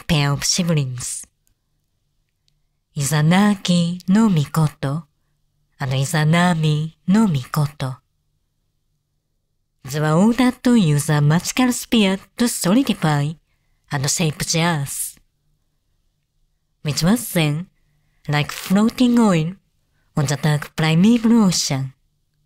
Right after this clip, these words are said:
The first island they created was called the Onogoro. Making their home on the island, Izanagi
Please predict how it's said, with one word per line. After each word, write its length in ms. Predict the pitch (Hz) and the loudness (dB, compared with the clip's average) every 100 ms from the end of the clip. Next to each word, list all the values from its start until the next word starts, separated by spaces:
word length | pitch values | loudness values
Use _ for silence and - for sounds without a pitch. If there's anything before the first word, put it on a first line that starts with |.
| _ _ _ _ _ _ _ _ _ _ _ _ _ _ _ _ | _ _ _ _ _ _ _ _ _ _ _ _ _ _ _ _
The 240 | 143 139 170 | -14 -8 -8
first 440 | - 202 240 - | -2 -2 -2 0
island 380 | 285 294 226 165 | 2 4 2 0
they 200 | - 147 | -2 -2
created 760 | - 156 156 151 147 143 - - _ _ _ _ _ _ _ | 0 0 2 0 -2 -6 -8 -20 _ _ _ _ _ _ _
was 260 | 143 131 | -6 -6
called 440 | - 185 156 156 170 | -4 -2 0 -2 -4
the 220 | 170 - _ | -6 -8 _
Onogoro. 1040 | 247 269 262 190 151 165 160 143 135 143 _ _ _ _ _ _ _ _ _ _ _ _ _ _ _ _ _ _ _ _ _ - | 2 2 2 0 0 -2 0 0 -2 -8 _ _ _ _ _ _ _ _ _ _ _ _ _ _ _ _ _ _ _ _ _ -4
Making 400 | 160 214 269 254 | 0 2 0 -2
their 280 | - 254 | 0 2
home 300 | 233 254 240 | 4 4 4
on 160 | 160 151 | 2 0
the 160 | - 156 | 0 2
island, 560 | 165 143 139 160 226 - _ _ _ _ _ _ _ _ _ | 2 0 0 -2 -2 -4 _ _ _ _ _ _ _ _ _
Izanagi 1080 | 156 175 180 160 151 143 147 147 - 147 170 | -2 -2 0 0 2 2 0 -2 -6 -4 -6